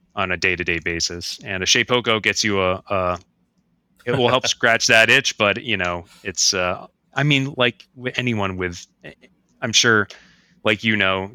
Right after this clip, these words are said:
Speaker 1: stepping up into a brother, uh, it gives, it scratches that itch, but then you'll probably wanna step into something more like everyone else has. I mean, John Grimsmo started with a Grizzly mill and now has a Kern. So,
Speaker 2: Right. Exactly.
Speaker 1: and he's not,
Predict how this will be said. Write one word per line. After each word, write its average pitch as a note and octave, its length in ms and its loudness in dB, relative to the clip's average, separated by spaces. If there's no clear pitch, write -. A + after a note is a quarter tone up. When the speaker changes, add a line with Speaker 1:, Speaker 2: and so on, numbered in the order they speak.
Speaker 1:
stepping G#2+ 600 0
up A2+ 220 0
into G2+ 300 -2
a F#2+ 60 -4
brother, F#2+ 600 0
uh, G2 440 2
it - 200 -12
gives, A2 300 -2
it A#2 180 -4
scratches G#2 420 0
that F#2+ 180 2
itch, F#2+ 260 -2
but F#2 160 -4
then F#2+ 220 -2
you'll F#2+ 200 -4
probably G2 320 -2
wanna F#2 200 -4
step - 240 -4
into F#2+ 160 -6
something F#2 480 -4
more F#2 400 2
like F2 260 -4
everyone F2+ 380 -4
else F2 180 0
has. F2+ 300 -2
I F2 80 -4
mean, F2 240 -8
John F#2+ 200 0
Grimsmo G#2 380 2
started F#2+ 400 2
with F#2 280 -2
a G2 60 0
Grizzly G2 340 0
mill F#2 360 -4
and F#2 180 -4
now F2+ 180 -2
has F2+ 160 -4
a - 60 -6
Kern. F2+ 380 -6
So, B2 100 2
Speaker 2:
Right. G2 560 -2
Exactly. G2+ 200 2
Speaker 1:
and B2+ 60 2
he's B2 120 0
not, A#2 240 2